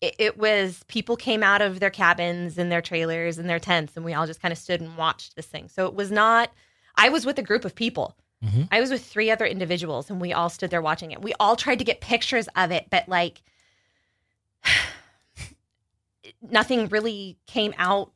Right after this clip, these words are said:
Speaker 1: on the camera. It was
Speaker 2: Right.
Speaker 1: It was moving too fast. It was the fact that the way it took off, 'cause it came down and, oh, it shot out over the ocean, but it didn't leave a beam of light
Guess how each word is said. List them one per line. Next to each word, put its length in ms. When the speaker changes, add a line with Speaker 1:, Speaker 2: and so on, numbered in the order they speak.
Speaker 1:
on 240
the 80
camera. 840
It 80
was 240
Speaker 2:
Right. 200
Speaker 1:
It 100
was 120
moving 260
too 180
fast. 580
It 260
was 160
the 100
fact 460
that 80
the 80
way 180
it 100
took 240
off, 600
'cause 140
it 80
came 340
down 520
and, 160
oh, 240
it 140
shot 380
out 260
over 180
the 160
ocean, 400
but 120
it 160
didn't 300
leave 240
a 80
beam 280
of 160
light 340